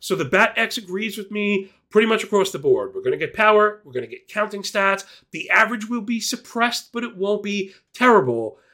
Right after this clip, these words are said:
I think the runs will be much higher because of the walk rate I mentioned. Basically, if you're gonna have a fifteen percent walk rate on the Yankees, I just think you're gonna get a hundred runs if you make five hundred and sixty-five plate appearances. So, you know, feel free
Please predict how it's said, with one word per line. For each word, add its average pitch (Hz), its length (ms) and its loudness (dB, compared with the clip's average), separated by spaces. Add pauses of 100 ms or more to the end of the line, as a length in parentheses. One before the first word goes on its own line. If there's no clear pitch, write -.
(220)
I 220 200 6
think 294 320 -4
the 294 80 0
runs 175 520 2
will 185 120 0
be 180 160 -4
much 180 180 0
higher 165 340 0
because 147 400 -6
of 127 120 -8
the 131 80 -4
walk 131 500 4
rate 98 220 -14 (260)
I 123 80 -6
mentioned. 95 540 -8
Basically, 196 540 2
if 165 100 -4
you're 202 100 2
gonna 254 100 -2
have 233 120 -4
a 170 40 -2
fifteen 208 520 -8
percent 190 260 -10 (140)
walk 143 240 -4
rate 165 220 -6
on 139 100 -8
the 139 200 -10
Yankees, 170 540 -6 (260)
I 160 60 -4
just 151 180 -8
think 180 160 0
you're 156 80 -2
gonna 151 160 2
get 143 140 4
a 127 80 0
hundred 131 300 -2
runs 135 420 2
if 165 220 -2
you 135 200 -10
make 123 360 2
five 135 180 -4
hundred 131 300 -8 (260)
and 107 140 -16
sixty-five - 800 -8 (260)
plate 127 160 4
appearances. 107 400 -8
So, 190 280 2 (140)
you 226 120 -4
know, 170 200 4
feel 185 220 4
free 147 380 -2